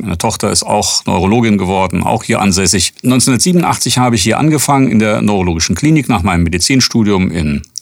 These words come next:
Würzburg. Ja, und medizinisch, ähm, ist es auch für mich persönlich, ähm, eine große Erfolgsgeschichte gewesen. Ich habe hier als Assistenzarzt angefangen, war dann auch eine Zeit lang in der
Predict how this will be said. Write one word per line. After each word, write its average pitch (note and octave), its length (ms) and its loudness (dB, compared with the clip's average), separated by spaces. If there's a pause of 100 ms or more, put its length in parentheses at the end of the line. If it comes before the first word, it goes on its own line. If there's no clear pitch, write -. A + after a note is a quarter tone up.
(120)
Würzburg. C3+ 920 2
Ja, B2+ 180 2
und A2+ 220 0
medizinisch, C#3+ 760 2
ähm, C3 580 2
ist B2 200 -2
es B2 100 0
auch - 560 -2
für A2 220 0
mich A2+ 180 2
persönlich, C3+ 640 2
ähm, A#2+ 400 2
eine G#2 400 2 (100)
große G2+ 480 2
Erfolgsgeschichte A#2+ 920 -2
gewesen. G2+ 480 2
Ich - 160 -4
habe E2+ 160 -2
hier E2+ 160 -2
als - 480 -2
Assistenzarzt F2 720 0
angefangen, A#2+ 600 2
war F2 120 0
dann E2+ 360 0 (680)
auch - 140 -4
eine G2 180 0
Zeit F#2+ 360 0
lang F2 240 2
in E2+ 280 0
der D#2 320 0